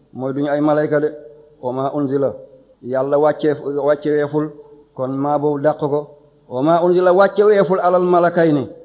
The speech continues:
ci ñaari buur yooyu la, ci ñaari kilifa yooyu bi Baabil, ca Baabil, Haaruta ak Maaruta. Déedéet, Yàlla wàccewul njabar ci seen kaw de, ne nañu jàngal ni ñu njabar.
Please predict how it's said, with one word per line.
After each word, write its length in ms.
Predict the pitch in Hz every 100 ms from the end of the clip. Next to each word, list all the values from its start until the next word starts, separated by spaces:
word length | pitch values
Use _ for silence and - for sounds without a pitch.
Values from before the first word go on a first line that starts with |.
| -
ci 180 | - 131
ñaari 460 | 143 151 151 156 151 - -
buur 280 | 123 135 135
yooyu 260 | 143 139 131
la, 100 | 110 - _ _ _
ci 80 | 131
ñaari 240 | 147 147
kilifa 320 | 151 151 151
yooyu 200 | 147 147 147
bi 80 |
Baabil, 380 | 139 147 147 151
ca 100 | 151
Baabil, 420 | 143 151 147 151 151 - - -
Haaruta 340 | 139 139 147 135
ak 60 |
Maaruta. 520 | 139 143 143 143 120 - - _ _
Déedéet, 480 | 117 135 147 151 151 - - -
Yàlla 280 | 131 135 135
wàccewul 360 | 143 147 147 151
njabar 280 | 151 147 139
ci 80 | 143
seen 160 | 151 147
kaw 180 | 147 147
de, 180 | 151 - - -
ne 100 | 135
nañu 220 | 143 147
jàngal 280 | 147 147 147
ni 60 | 151
ñu 120 | 156
njabar. 300 | 151 165 160